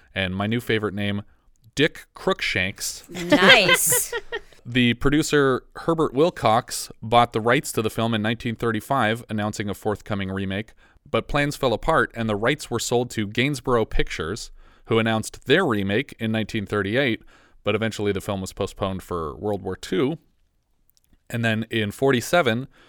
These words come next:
Speaker 1: Frank Launder was attached to direct, and the second adaptation was released in nineteen forty-nine, starring Gene Simmons, not that Gene Simmons,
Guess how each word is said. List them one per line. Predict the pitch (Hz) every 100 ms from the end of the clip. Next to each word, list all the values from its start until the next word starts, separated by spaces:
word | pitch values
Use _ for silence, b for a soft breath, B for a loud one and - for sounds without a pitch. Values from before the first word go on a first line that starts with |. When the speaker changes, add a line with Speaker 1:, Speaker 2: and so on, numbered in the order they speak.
| b
Speaker 1:
Frank | _ - 131 120
Launder | 120 160 151 98
was | 90 85
attached | 85 - 90 -
to | 92
direct, | 85 87 90 - - b b -
and | 95
the | 101
second | - - 117
adaptation | 107 90 - 95 98
was | 92 87
released | 95 95 98 -
in | 107
nineteen | 104 107 -
forty-nine, | 92 113 104 98 117 101 82 101 113
starring | - 104 92 90
Gene | 107 110
Simmons, | 110 110 101 98 107 -
not | 95 -
that | 95 87
Gene | 87 85
Simmons, | 95 110 156 -